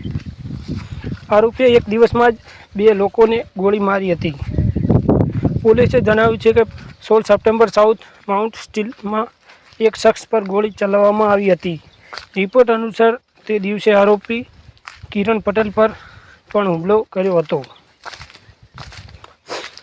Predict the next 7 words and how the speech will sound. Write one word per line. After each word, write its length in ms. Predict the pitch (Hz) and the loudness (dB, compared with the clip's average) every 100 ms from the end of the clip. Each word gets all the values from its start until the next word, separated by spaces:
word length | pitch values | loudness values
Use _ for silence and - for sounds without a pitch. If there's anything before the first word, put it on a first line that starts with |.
| _ _ - | _ _ -2
તે 180 | 214 208 | 0 2
એક 140 | 240 - _ _ _ | 0 0 _ _ _
ફ્રૂટ 220 | - 214 220 | -4 -2 2
માર્કેટિંગ 840 | 208 208 196 226 214 - 226 233 | 2 2 2 2 0 -10 -8 -8
પ-, 260 | - 220 - - _ _ - | -6 -8 -8 -18 _ _ -8
પાર્કિંગમાં 600 | 214 202 185 220 220 214 | -4 -2 -4 -4 0 0
હતી. 300 | 180 - 156 | -2 -4 -10